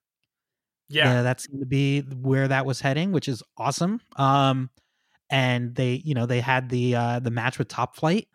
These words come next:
Speaker 2: helps get them over a little bit. Um, so you know what? If, if they decide, "You know what, we,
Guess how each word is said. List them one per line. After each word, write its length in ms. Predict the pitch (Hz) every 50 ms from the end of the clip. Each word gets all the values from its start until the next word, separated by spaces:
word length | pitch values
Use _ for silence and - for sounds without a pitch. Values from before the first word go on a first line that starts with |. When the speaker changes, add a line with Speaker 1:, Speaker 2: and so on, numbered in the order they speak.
| _ _ _ _ _
Speaker 2:
helps 260 | _ - 127 - -
get 220 | - - 131 - _
them 180 | - 139 147
over 260 | 151 156 160 151 165 160
a 60 | 156
little 180 | 160 170 170
bit. 240 | 160 175 208 226 - - _ _ _ _ _ _ _ _ _ _ _
Um, 440 | - 160 165 170 170 170 170 170 170 - _ _ _ _ _ _ _ _ _ _ _
so 120 | - -
you 120 | 180 175 175
know 100 | 180 185
what? 260 | 185 196 233 254 - _ _
If, 240 | - 160 - - - _
if 260 | - 156 - - - - _ _ _ _ _ -
they 100 | 160 156
decide, 380 | 143 135 - - 143 147 160 170
"You 60 | 151
know 140 | 147 143 143
what, 180 | 143 151 151 -
we, 180 | 151 143 -